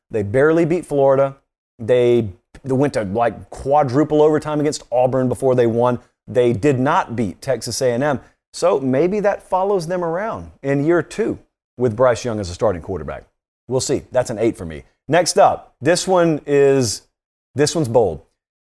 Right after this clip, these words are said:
J J McCarthy leads Michigan back to the playoff and finishes top five in the Heisman. This is a nine point nine eight, only because I don't want to go to ten yet,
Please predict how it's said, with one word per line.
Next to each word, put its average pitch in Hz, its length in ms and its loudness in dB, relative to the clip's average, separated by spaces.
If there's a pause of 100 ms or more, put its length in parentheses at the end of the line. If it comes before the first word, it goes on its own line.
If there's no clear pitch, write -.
J 156 260 4
J 208 180 2
McCarthy 185 760 0
leads 139 380 2
Michigan 120 720 -2
back 143 400 -2
to 247 100 -6
the 226 80 -4
playoff 98 560 -4 (440)
and 147 200 -2
finishes 165 420 -4
top - 320 -6
five 139 260 2
in 117 60 -4
the 104 80 -6
Heisman. 87 480 -10 (440)
This 180 200 -2
is 185 100 0
a 139 120 2
nine 180 720 0 (340)
point 143 320 -2
nine 139 640 -4
eight, - 400 -10 (560)
only 143 200 0
because 131 300 0
I 110 80 0
don't 123 240 -4
want 131 140 -4
to 127 60 -4
go 123 120 0
to 117 80 -4
ten 98 360 -10
yet, 85 320 -10